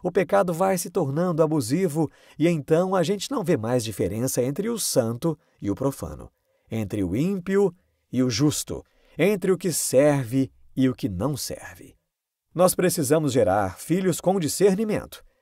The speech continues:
Precisamos preparar uma geração resgatando os valores perdidos. Caso contrário, nós nunca vamos viver um verdadeiro avivamento. As promessas estão todas postas.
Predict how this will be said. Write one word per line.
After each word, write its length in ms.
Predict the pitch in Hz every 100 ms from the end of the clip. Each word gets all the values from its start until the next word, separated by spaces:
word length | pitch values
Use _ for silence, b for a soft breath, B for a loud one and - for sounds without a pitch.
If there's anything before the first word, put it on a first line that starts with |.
| _ _ -
Precisamos 560 | 120 - 123 220 208
preparar 460 | - 147 185 190 196
uma 160 | 190
geração 540 | 156 156 131 - 165 170
resgatando 720 | 143 120 131 107 156 208 202
os 80 | 151
valores 400 | 151 139 180 -
perdidos. 760 | 190 107 107 208 165 90 - - _ _ _
Caso 300 | - 123 117
contrário, 600 | - 101 90 - 92 92 b b -
nós 300 | 147 139 117
nunca 300 | 254 262 135
vamos 320 | 139 151 123
viver 280 | 123 135 139
um 120 | 120
verdadeiro 640 | 139 113 117 95 185 208
avivamento. 840 | 151 113 185 180 147 - - - - _ _ _ _ _
As 160 | 165 151
promessas 580 | 147 143 170 180 175 143
estão 380 | 135 - 214
todas 540 | 131 - 196 156 160 -
postas. 600 | - 60 - - - -